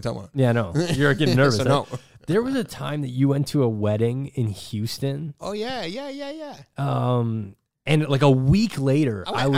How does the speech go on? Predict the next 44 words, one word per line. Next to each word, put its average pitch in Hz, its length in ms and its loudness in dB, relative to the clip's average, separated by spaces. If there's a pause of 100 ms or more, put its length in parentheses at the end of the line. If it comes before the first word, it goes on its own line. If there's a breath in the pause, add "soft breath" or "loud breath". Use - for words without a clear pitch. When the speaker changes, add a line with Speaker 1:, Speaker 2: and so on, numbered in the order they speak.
Speaker 2:
was 226 100 2
Speaker 1:
went, 156 140 -6
I 185 40 2
shot 151 300 -2
guns. 175 420 -4 (880)
Speaker 2:
Well, 101 300 -2 (180)
Speaker 1:
Yeah, 165 140 -4
yeah. 226 280 -6 (140)
Speaker 2:
you 120 180 -4
shot 131 200 -2
guns 123 180 0
in 98 80 -6
Houston? 135 360 -8 (560)
Speaker 1:
Yeah, 170 220 -16 (140)
in 120 100 -6
Houston. 160 280 -6
It - 20 -12
was 117 100 -14
great. 139 220 -10 (340 soft breath)
Speaker 2:
So - 160 0
I 151 180 0
went, 190 280 0
a 139 80 2
week 160 260 2
later, 160 240 4
I 131 40 4
was 120 120 0
in 131 80 -2
Houston, 135 480 -4
and 135 100 -4
I 135 80 2
saw 160 220 -2
the 156 100 0
hotel. 143 320 0
This 180 140 4
was 269 80 -2
before 214 300 4
we 175 100 6
were, 160 60 6
like, 135 160 2 (160)
like, 131 160 -6
on 113 100 -2
talking, 117 440 -8
like, 101 240 -8